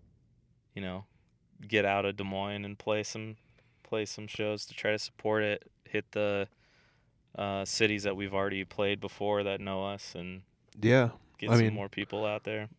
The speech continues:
Speaker 2: that, I mean, that's, like, a little bit of a call to arms, 'cause even though, like, we are in Des Moines, and Des Moines is kinda seen as, like, the quote-unquote epicenter of where the music's at in Iowa, it, there's certainly other places we could play where there's plenty of good music that,
Speaker 1: Yep.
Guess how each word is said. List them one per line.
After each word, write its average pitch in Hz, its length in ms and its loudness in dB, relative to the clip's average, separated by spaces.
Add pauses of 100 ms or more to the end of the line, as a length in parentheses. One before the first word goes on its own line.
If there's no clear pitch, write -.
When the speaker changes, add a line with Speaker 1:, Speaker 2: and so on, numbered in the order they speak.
Speaker 2:
that, 113 160 6 (300)
I 117 40 -2
mean, 120 160 10
that's, 131 140 6
like, 147 140 10
a 110 60 8
little 107 220 12
bit 104 120 12
of 95 80 6
a 92 60 6
call 98 240 6
to 95 60 4
arms, 101 340 4
'cause 117 160 -8
even 143 180 0
though, 110 140 8
like, 101 200 6
we 104 100 10
are 101 80 10
in 107 140 8
Des 107 80 6
Moines, 98 320 2
and 95 120 -2
Des 98 80 -2
Moines 101 240 2
is 95 80 -2
kinda 98 240 -2
seen 101 260 -4
as, 95 120 -2
like, 98 240 -6
the 95 80 2
quote-unquote 101 640 6
epicenter 98 640 2
of 90 140 0
where 98 120 2
the 87 80 -4
music's 95 480 2
at 95 180 4
in 95 100 -2
Iowa, 98 460 4
it, 101 80 2 (540)
there's 117 180 6
certainly 104 400 6
other 101 220 8
places 101 440 2
we 104 100 4
could 95 140 0
play 101 220 4
where 92 100 4
there's 92 160 2
plenty 123 440 0
of 90 160 -2
good 101 260 4
music 104 480 0
that, 95 280 0 (260)
Speaker 1:
Yep. 120 240 8